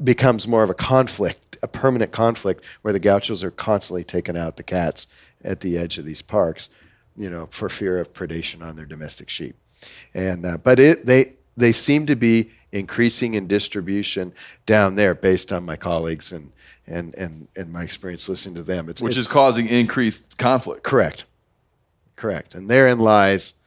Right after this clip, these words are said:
Speaker 1: either job security if you're a <laughs> conflict biologist or a big problem, you know, if you're a gaucho and a rancher. And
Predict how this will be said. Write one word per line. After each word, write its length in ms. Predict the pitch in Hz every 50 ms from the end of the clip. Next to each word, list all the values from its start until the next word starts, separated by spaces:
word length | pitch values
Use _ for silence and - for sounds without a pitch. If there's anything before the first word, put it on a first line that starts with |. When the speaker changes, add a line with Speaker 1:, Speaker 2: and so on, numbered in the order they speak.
| _ _ _ _ _ _ _ _ _ _ _ _
Speaker 1:
either 220 | - 117 104 95
job 340 | 82 78 104 107 117 131 -
security 640 | - - - - - 151 165 156 156 151 156 156 139
if 160 | 110 - -
you're 120 | 120 113
a 40 | 107
<laughs> 140 | - - 160
conflict 400 | 196 175 - 185 214 220 - -
biologist 680 | 180 139 131 139 143 147 143 - 160 156 143 - - _ - - - - - -
or 140 | 123 120 117
a 60 | 101
big 220 | 104 135 120 -
problem, 600 | - 123 113 110 113 104 110 107 101 101 92 90 _
you 140 | 113 113 101
know, 360 | 92 92 92 95 95 87 - _ -
if 240 | 113 101 92 -
you're 140 | 101 98 98
a 40 | 90
gaucho 480 | 80 90 85 90 90 - - 95 92 92
and 100 | 90 87
a 60 | 85
rancher. 500 | 85 87 87 87 87 - - 95 90 87
And 120 | 85 80